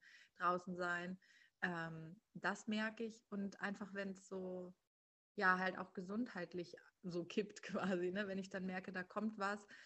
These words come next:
dann reflektiere ich und oft war's dann einfach so, dass ich nicht genug Zeit für mich hatte oder einfach zu viel gemacht habe. Das ist, sind so die, die, ähm, die Merkmale, woran ich dann erkenne, dass ich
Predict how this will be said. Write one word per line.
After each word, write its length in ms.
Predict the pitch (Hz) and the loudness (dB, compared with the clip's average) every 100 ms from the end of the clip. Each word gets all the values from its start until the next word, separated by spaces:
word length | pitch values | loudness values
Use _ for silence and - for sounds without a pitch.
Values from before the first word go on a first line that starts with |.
| - _ | -20 _
dann 140 | - 190 | -2 0
reflektiere 640 | 190 190 185 180 - 220 | 0 0 -4 -4 -2 0
ich 140 | 220 202 | 0 -2
und 120 | 190 | -6
oft 300 | 185 190 - | -6 -6 -4
war's 240 | 185 196 | -2 -2
dann 160 | - 196 | -6 -6
einfach 280 | 185 185 190 | -6 -6 -6
so, 140 | 202 | -4
dass 240 | 185 180 - | -4 -6 -12
ich 200 | - - | -12 -2
nicht 480 | 208 208 - - _ | -2 -2 -10 -18 _
genug 280 | 190 185 | -4 -4
Zeit 240 | - 180 180 | -2 -2 -2
für 120 | 180 | -6
mich 260 | 185 214 - | -4 -4 -2
hatte 280 | 220 220 | -4 -4
oder 220 | 190 190 175 | -4 -4 -2
einfach 340 | 185 185 190 - | -4 -4 -10 -10
zu 160 | - 202 | -8 -8
viel 260 | - 202 | -2 -2
gemacht 460 | 185 180 180 - - | 0 -4 -6 -10 -8
habe. 220 | 170 - - _ _ - _ _ | -6 -6 -12 _ _ -20 _ _
Das 180 | 185 | -4
ist, 140 | 196 180 | -2 -2
sind 200 | 190 185 | -2 -2
so 100 | 190 | -4
die, 460 | 175 196 185 180 180 | -4 -2 0 -2 -4
die, 360 | 180 175 175 | -6 -2 -2
ähm, 680 | 170 180 175 170 165 165 165 _ _ _ | -2 -6 -6 -6 -6 -8 -10 _ _ _
die 80 | 180 | -6
Merkmale, 580 | 170 170 175 180 175 170 | -2 -2 -2 -4 -4 -4
woran 260 | 170 170 175 | -6 -8 -10
ich 120 | 165 | -10
dann 140 | 170 | -6
erkenne, 340 | 165 165 180 175 | -6 -6 -6 -6
dass 180 | 165 | -8
ich 260 | 170 - - | -10 -12 -18